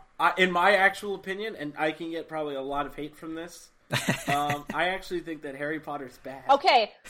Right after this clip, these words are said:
Speaker 3: here's what, okay.
Speaker 1: I actually think Harry Potter is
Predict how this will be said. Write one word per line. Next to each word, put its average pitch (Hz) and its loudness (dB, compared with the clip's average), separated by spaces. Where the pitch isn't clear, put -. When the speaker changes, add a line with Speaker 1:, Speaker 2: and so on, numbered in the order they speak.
Speaker 3:
here's 403 0
what, 359 4
okay. 277 6
Speaker 1:
I - 10
actually 208 6
think 196 -2
Harry 185 4
Potter 180 8
is 165 0